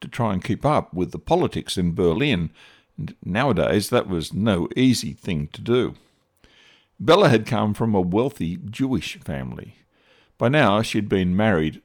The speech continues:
twice. She'd had a daughter from the first marriage, but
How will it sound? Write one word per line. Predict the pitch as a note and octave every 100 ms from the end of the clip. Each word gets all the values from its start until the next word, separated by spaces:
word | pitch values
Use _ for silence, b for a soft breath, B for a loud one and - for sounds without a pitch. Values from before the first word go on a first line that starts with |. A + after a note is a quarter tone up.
| _
twice. | - G2+ C#2+ A#2+ - - _ _
She'd | - A2 G2+
had | D#2
a |
daughter | D#2+ A2+ G#2+ A2 F#2+ F2
from | - E2+ D#2
the |
first | - G2+ F#2+ -
marriage, | E2+ C2+ F2 A#2 - b b b b b _
but | -